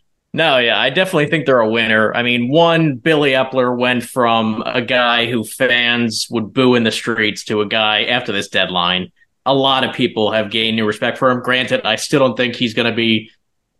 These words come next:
you know, jumping to president of baseball ops. I think we might get David Stearns this offseason. Billy Epler will be second in command in a matter of minutes. But with that being said, I think they realize that even though we technically still have a shot, I know people love to throw that up like, "Oh, the Mets are selling, but they're only five games out." We,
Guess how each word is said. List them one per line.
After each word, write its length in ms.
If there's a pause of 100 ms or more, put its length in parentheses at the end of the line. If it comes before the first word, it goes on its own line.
you 160
know, 120
jumping 380
to 80
president 360
of 40
baseball 300
ops. 240
I 40
think 140
we 80
might 240
get 160
David 240
Stearns 280
this 120
offseason. 580
Billy 220
Epler 140
will 100
be 100
second 300
in 60
command 420
in 80
a 60
matter 320
of 80
minutes. 320
But 320 (420)
with 140
that 160
being 180
said, 520 (640)
I 100
think 240
they 120
realize 640
that 180
even 280
though 340
we 320
technically 640
still 240
have 100
a 60
shot, 400
I 60
know 140
people 280
love 180
to 80
throw 300
that 260
up 220
like, 240
"Oh, 320
the 80
Mets 180
are 80
selling, 460
but 140
they're 140
only 300
five 340
games 280
out." 120
We, 240